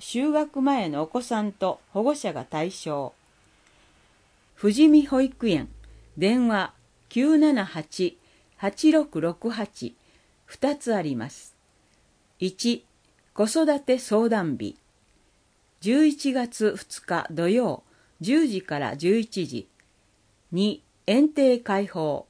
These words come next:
十一月十二日火曜、十時から十一時三十分。富士の子保育園、電話九五三二四零五。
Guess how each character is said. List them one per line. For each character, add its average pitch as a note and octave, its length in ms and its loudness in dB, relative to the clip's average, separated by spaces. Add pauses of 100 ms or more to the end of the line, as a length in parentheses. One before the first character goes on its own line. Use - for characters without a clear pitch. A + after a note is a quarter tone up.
(300)
十 B3 340 2
一 C#4 240 -2
月 A#3 480 -2
十 G#3 260 2
二 A3+ 160 4
日 F#3 540 -2
火 E3+ 160 -6
曜、 F#3+ 340 -2 (360)
十 C#4 240 4
時 F#3+ 160 -4
か C3+ 160 -6
ら C3+ 240 -6
十 A#3+ 240 0
一 C4+ 240 -2
時 E3+ 100 0
三 F#3+ 320 -2
十 F#3+ 160 -4 (140)
分。 B2 200 -6 (2250)
富 G#3+ 160 0
士 D4 160 8
の D4 160 6
子 C4 160 -2
保 B3 140 4
育 A#3+ 260 -4
園、 B2+ 240 -2 (340)
電 B3 340 2
話 A#3+ 220 -2 (300)
九 D4 260 2
五 A#3+ 300 4
三 D#3+ 360 -4 (240)
二 C#4 360 6
四 G3+ 320 4
零 F3+ 260 2
五。 D#3+ 300 -2